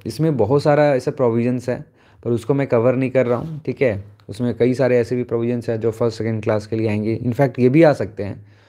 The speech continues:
पर वो पूरा डिटेल जो आपको पढ़ना है ना, वो डिटेल फर्स्ट, सेकंड क्लास के लिए पढ़ना है। इतना इन्फॉर्मेशन आपके लिए काफ़ी होगा अगर आप माइनिंग सुधार के एग्जाम में बैठ रहे हैं तो, ठीक है।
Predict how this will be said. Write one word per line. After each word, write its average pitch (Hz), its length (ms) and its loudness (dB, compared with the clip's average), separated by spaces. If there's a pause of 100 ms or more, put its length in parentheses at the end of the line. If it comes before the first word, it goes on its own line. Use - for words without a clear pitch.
(200)
पर 147 100 -2
वो 160 200 2
पूरा 156 320 0
डिटेल 117 500 2
जो 151 140 4
आपको 139 220 0
पढ़ना 135 320 0
है 123 60 0
ना, 117 120 -2
वो 127 120 -2
डिटेल 123 280 -2
फर्स्ट, 117 280 -2
सेकंड 113 180 0
क्लास 95 200 -2
के 98 100 -6
लिए 87 80 -4
पढ़ना 90 240 -8
है। 69 80 -4
इतना 151 300 0
इन्फॉर्मेशन 120 720 -2
आपके 107 320 -6
लिए 117 100 0
काफ़ी 107 300 -4
होगा 113 260 -2 (360)
अगर 107 120 4
आप 110 100 2
माइनिंग 104 200 0
सुधार 104 220 -2
के 107 60 -4
एग्जाम 98 240 -4
में 113 140 -6
बैठ 95 240 -4
रहे 90 120 -8
हैं 82 120 -8
तो, - 120 -10 (960)
ठीक 135 120 -2
है। 117 280 2